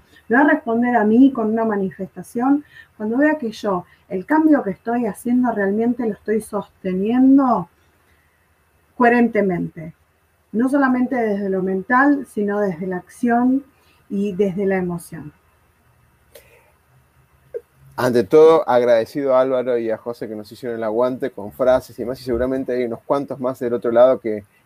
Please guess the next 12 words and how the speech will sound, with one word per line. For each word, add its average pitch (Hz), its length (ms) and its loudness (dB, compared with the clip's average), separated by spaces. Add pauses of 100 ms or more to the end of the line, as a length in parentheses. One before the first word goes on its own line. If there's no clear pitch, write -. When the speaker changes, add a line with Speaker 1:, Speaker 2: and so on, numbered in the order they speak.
(160)
Speaker 2:
por 110 120 -2
ahí 120 40 0
no 120 100 -4
se 120 100 -8
animaron 110 460 -2
a, - 140 -10
a, - 300 -8 (560)
a 98 80 0
darnos 117 380 2
un, 101 260 -4
un 110 200 -6
comentario. 127 800 2